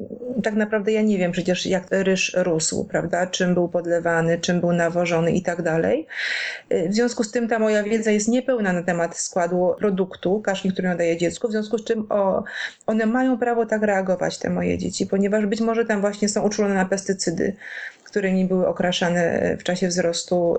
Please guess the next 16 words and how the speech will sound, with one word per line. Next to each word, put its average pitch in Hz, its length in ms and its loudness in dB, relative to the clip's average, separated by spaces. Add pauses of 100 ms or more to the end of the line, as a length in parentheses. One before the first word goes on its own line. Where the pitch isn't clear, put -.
te 185 120 -2
rośliny, 180 480 0
które 175 240 -4
one 170 200 0
jadły. 170 400 0 (640)
Także 214 220 0
to 247 100 0
wszystko 262 320 -2
tak 240 180 0
zaczęło 233 260 2
mi 226 140 0
się 226 100 0
układać 214 380 -2
w - 40 -2
jedną 196 240 2
całość. 220 880 0